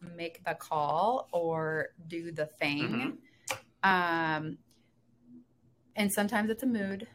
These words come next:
Speaker 1: thing. You gotta be in the mood,
Speaker 2: Sure.
Speaker 1: right? But I, I probably do some of the most impactful things, like, on the fly, like, when I'm thinking of it. Like, when, when I say I'm driving and I'm like, "Well, I'm just gonna call that person."
Speaker 2: Mm-hmm.
Speaker 1: Like, re-, uh,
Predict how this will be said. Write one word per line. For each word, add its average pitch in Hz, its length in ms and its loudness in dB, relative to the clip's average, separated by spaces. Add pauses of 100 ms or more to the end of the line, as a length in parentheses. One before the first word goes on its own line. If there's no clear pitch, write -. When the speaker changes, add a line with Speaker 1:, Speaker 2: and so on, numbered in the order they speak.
Speaker 1:
thing. 196 300 0
You 190 40 -4
gotta 185 220 -2
be 190 80 -2
in 202 60 0
the 214 80 0
mood, 190 140 2
Speaker 2:
Sure. 180 220 -2
Speaker 1:
right? 180 400 0
But 175 460 4
I, 175 640 4 (140)
I 196 160 -2
probably 240 420 2
do 185 300 -2
some 190 260 -2
of 175 80 -4
the 165 220 -4 (1200)
most 185 320 -2
impactful 170 840 -2
things, 294 540 0 (280)
like, 185 160 -2
on 175 140 0
the 170 60 -6
fly, 165 340 2
like, 156 180 0
when 151 80 -2
I'm 147 100 -2
thinking - 360 -10
of - 100 -12
it. - 160 -8
Like, 156 320 -4
when, - 180 -14
when 165 140 -4
I 156 60 0
say 160 180 -6
I'm 151 80 -2
driving 147 420 -2
and 147 80 -2
I'm 147 80 -4
like, 156 140 -8
"Well, 294 80 -2
I'm 415 60 -8
just 427 160 -10
gonna 233 120 -4
call 170 220 -2
that - 180 -8
person." - 200 -8
Speaker 2:
Mm-hmm. 117 260 -8
Speaker 1:
Like, 180 220 -8 (1500)
re-, 202 220 -2
uh, 214 100 4